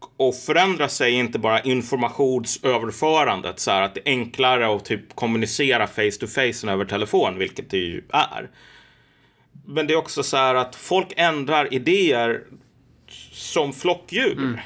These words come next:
Speaker 2: Det är närhet, det är association, det är liksom, ja.
Speaker 1: Det, det finns, det finns en kalkyl som är undermedveten så här,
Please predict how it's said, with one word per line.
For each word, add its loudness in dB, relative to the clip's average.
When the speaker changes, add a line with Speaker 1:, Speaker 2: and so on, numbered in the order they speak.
Speaker 2:
Det 0
är 4
närhet, 2
det -2
är 2
association, -2
det -2
är 0
liksom, -4
ja. 0
Speaker 1:
Det, -2
det -2
finns, -2
det -2
finns 0
en 0
kalkyl 0
som 0
är 4
undermedveten 0
så -6
här, -2